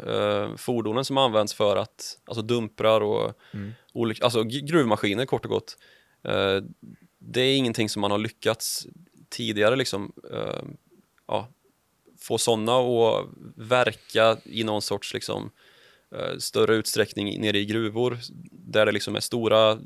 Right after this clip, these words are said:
Speaker 1: laster och tunga, eh, ja, tunga lyft, liksom, som behöver göras.
Speaker 2: Mm.
Speaker 1: Eh, men på den sidan så har ju Volvo och, ja, men, Energimyndigheten i Sverige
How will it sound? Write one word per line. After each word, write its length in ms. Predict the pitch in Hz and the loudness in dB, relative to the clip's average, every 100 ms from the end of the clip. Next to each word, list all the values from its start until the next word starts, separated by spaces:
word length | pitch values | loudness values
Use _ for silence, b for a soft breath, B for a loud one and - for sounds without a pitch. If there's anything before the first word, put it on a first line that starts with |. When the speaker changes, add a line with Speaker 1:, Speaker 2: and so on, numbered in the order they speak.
| - - | -18 -12
Speaker 1:
laster 560 | 110 117 - - 107 110 | -2 0 0 -2 0 0
och 320 | 104 95 101 - - | 0 -2 -4 -12 -8
tunga, 540 | 117 107 101 98 107 127 - | -6 -4 -4 -4 -6 -10 -14
eh, 300 | - - - - - - _ - | -10 -8 -10 -12 -20 -20 _ -4
ja, 200 | 127 - _ _ - - - - 185 _ _ - | -4 -4 _ _ -20 -20 -20 -20 -20 _ _ -2
tunga 280 | 151 117 120 | 0 4 4
lyft, 300 | 135 - 117 | 2 -2 -6
liksom, 220 | 113 107 | -6 -4
som 140 | 107 | -2
behöver 220 | 107 104 | 2 6
göras. 440 | 110 107 120 - - B | 6 6 4 0 -14 B
Speaker 2:
Mm. 180 | 98 117 B B B B - | -12 -12 B B B B -6
Speaker 1:
Eh, 300 | 107 104 104 | -2 0 2
men 140 | 107 | 0
på 80 | 113 | 2
den 160 | 113 131 | 2 2
sidan 260 | 165 123 | 2 2
så 80 | 110 | 4
har 40 | 110 | 2
ju 80 | |
Volvo 580 | 107 113 104 101 113 123 | 6 4 4 0 0 2
och, 800 | 120 113 113 110 107 104 104 104 - - - | 2 4 4 4 4 4 2 -2 -10 -18 -10
ja, 120 | 139 | -6
men, 300 | 139 117 110 - _ _ _ _ - b b b _ - | -4 -4 -6 -10 _ _ _ _ -20 b b b _ -2
Energimyndigheten 960 | 127 127 147 131 113 110 110 110 - 120 | 2 2 2 4 4 4 6 6 4 0
i 40 | |
Sverige 560 | - 117 107 110 131 | 2 4 6 4 2